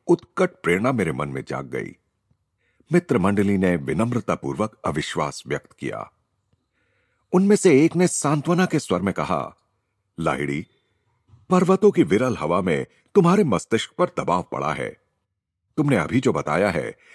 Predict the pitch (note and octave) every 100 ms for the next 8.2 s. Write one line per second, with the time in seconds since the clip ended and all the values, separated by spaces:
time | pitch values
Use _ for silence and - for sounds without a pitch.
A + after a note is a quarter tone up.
0 | _ D#3 D#3 F#3 F3+ B2 D2 A2 C#3 F2+
1 | - D2 C#2+ G1+ _ _ _ _ _ _
2 | _ _ _ _ _ _ - E3 - E3
3 | E3 D#3 G#2+ G2+ B2 - A#2+ A#2+ G2 G#2
4 | D2 C3 D#3 C#3+ A#2 - - F2+ - E2+
5 | D#2+ D#2 C#2+ E2+ F#2+ D2 A#1+ _ _ _
6 | _ _ _ _ _ _ _ - - G#3
7 | G3+ F3+ D#3+ D#3+ - A#2 C#3 - - D2+
8 | E2+ E2